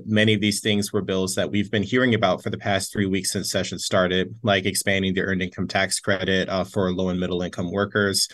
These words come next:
Uh, another thing she talked about was repealing the state's pension tax, and there's some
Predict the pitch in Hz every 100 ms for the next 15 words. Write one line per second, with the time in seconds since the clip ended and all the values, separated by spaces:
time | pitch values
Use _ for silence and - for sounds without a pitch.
0 | - - - 98 95 92 80 - _ _
1 | _ _ 110 110 117 110 107 107 107 104
2 | 104 95 92 98 98 95 92 98 - 104
3 | 95 92 90 - 90 - 110 104 104 -
4 | 107 101 101 98 95 95 95 95 - -
5 | 95 92 90 64